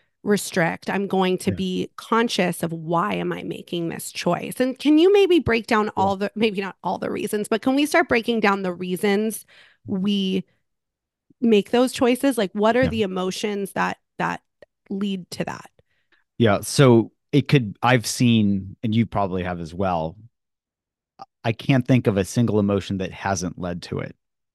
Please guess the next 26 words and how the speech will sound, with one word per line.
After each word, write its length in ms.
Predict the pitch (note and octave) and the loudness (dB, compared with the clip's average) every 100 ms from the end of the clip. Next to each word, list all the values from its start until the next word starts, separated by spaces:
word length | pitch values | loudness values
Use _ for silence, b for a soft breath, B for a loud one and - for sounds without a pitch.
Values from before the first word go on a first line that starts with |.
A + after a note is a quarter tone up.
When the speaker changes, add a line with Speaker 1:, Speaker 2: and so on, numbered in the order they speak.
| - - | -2 4
Speaker 2:
<laughs> 760 | B3+ - B3+ - - G#3 - E3 - B B B | 6 6 6 4 4 2 4 2 0 B B B
So 160 | - | 6
the 120 | E3 D#3 | 8 8
Speaker 1:
Yes. 60 | |
Speaker 2:
emotion, 540 | D#3 E3+ F#3+ D#3 C3 A2+ | 10 8 8 6 6 4
Speaker 1:
<laughs> 60 | |
Speaker 2:
whatever 440 | C3+ C#3 D3 D#3 C3+ | 4 6 8 8 6
it 140 | A2+ | 6
is, 240 | A#2 C3 | 6 4
as 120 | C#3 A2 | 2 2
long 200 | B2 A#2+ | 2 2
as 100 | G#2 | -2
it's 160 | - | -6
strong, 520 | - A2+ G#2 A#2 C#3+ - | -6 -2 0 0 -2 -6
it's 240 | A#2+ - | -8 -8
gonna, 300 | - A2 G#2 F#2 - | -6 -2 -2 -4 -6
and 180 | A#2+ A2+ | -6 -4
it's 140 | G#2 | -6
associated, 680 | G#2 - A2 F#2+ G#2+ G2+ F#2+ | -6 -2 -2 -2 -2 -2 -4
it's 160 | F2 - | -8 -8
gonna 220 | G2 F#2+ | -6 -6
get 340 | - A#2 G2+ | -6 -6 -6
somebody 300 | - G2 F2+ | -4 -4 -4
to 60 | E2+ | -4
do 160 | E2+ F#2 | -2 -4
it. 160 | D#2 | -4